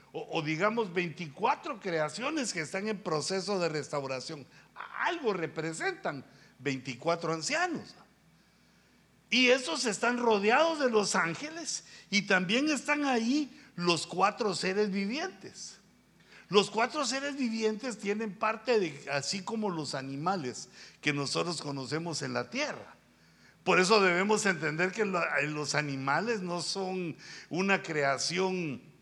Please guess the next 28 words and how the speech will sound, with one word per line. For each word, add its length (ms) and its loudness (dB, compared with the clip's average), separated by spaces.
eh, 180 -8
digamos, 460 0
que 160 -2
debamos 640 0
despreciar 800 -2
y 80 -2
menospreciar. 920 -4
Porque 340 -2
todo 400 2
lo 160 0
que 160 -6
Dios 300 -4
hizo, 420 -8
lo 200 0
hizo 340 2
para 200 0
que 200 -8
sea 320 -2
a 40 -4
nuestro 400 -6
favor, 640 0
para 240 6
que 120 -4
sea, 560 0
eh, 600 -4
parte 320 6
de 140 4
nosotros. 800 -2